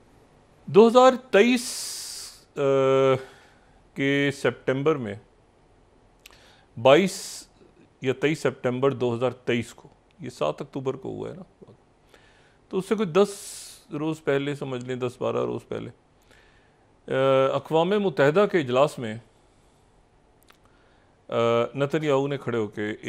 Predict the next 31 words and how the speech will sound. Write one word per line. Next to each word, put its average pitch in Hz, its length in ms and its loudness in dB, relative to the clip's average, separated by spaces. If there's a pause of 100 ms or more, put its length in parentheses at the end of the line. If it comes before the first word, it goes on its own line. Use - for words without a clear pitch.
एक 117 220 -6
नक्शा 110 420 -4
लहराया 104 400 -4
था - 200 -20 (1120)
और 127 180 2
वो 139 120 0
नक्शा 139 340 -2
जो 147 180 -2
है 131 260 2
वो 123 280 0
उस 117 100 -8
नक्शे 127 400 -2
में 120 260 -4
एक 120 320 -6
बहुत 131 580 0
ही 123 440 -4
एक 107 240 -8
दिलपजीर 120 600 -4
सा 127 140 -8
नक्शा, 117 360 -8
जिसमें 107 560 -8 (800)
वो 113 100 -8
बता 110 280 0
रहा 110 120 0
है 113 100 0
कि 110 140 -8
जी 104 340 -6
ये 107 180 -4
जो 101 140 -8
है 98 220 -6
ये 98 440 -8